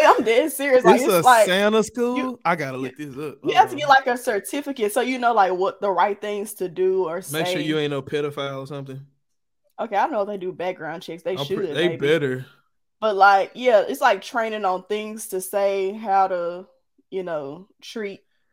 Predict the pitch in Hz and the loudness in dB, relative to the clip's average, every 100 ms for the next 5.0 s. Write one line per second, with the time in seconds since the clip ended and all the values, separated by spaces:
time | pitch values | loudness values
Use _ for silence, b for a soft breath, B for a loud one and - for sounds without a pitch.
0 | _ 233 196 175 139 - - _ 143 160 | _ -14 -8 -6 -8 -12 -20 _ -14 -12
1 | 170 135 185 _ _ _ _ _ _ _ | -12 -12 -14 _ _ _ _ _ _ _
2 | _ _ - 320 302 285 165 190 156 175 | _ _ -6 -6 -4 -6 -8 -8 -10 -6
3 | 311 233 208 196 190 220 185 190 175 156 | -4 -4 -4 -6 -4 -4 -4 -4 -6 -8
4 | 160 139 139 139 156 160 - - 160 175 | -4 -4 -4 -8 -8 -12 -14 -14 -12 -14